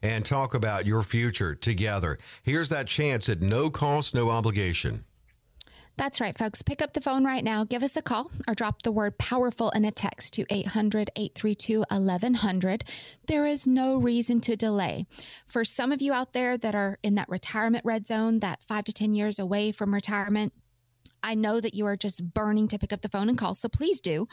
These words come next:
Speaker 2: We did open up ten slots this week. I know these slots are starting to dissipate very quickly, so we wanna make sure and give you what you need. And some of you may be calling us for a second opinion.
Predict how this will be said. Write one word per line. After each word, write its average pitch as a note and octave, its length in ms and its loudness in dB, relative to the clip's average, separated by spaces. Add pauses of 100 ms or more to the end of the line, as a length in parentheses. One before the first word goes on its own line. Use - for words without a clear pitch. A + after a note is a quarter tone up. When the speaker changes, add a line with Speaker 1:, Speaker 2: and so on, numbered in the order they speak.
(280)
Speaker 2:
We B3+ 100 2
did C#4 200 0
open C4+ 200 0
up G#3+ 160 -2
ten A#3 360 2
slots G3+ 400 -2
this G3+ 240 -2
week. - 320 -4 (400)
I G3+ 140 0
know G#3+ 220 4
these A3+ 220 -2
slots G#3 300 -4
are F#3+ 80 -4
starting G3+ 320 0
to G3 100 -2
dissipate G3 440 -2 (100)
very C4+ 240 0
quickly, B3+ 400 -2
so F#3 120 -4
we F#3 80 -2
wanna G#3 200 0
make A3 160 0
sure - 320 -2
and G3+ 100 0
give G#3 140 -4
you F#3+ 140 -2
what F3 220 -4
you B3 120 2
need. A3 340 2 (460)
And B3 160 0
some E4+ 180 -2
of F#4+ 120 -2
you B3 100 2
may B3 120 2
be A#3+ 120 -4
calling A#3+ 360 0
us A#3 140 -2
for - 220 -4
a A3 80 -4
second B3 320 -2
opinion. A3 480 -2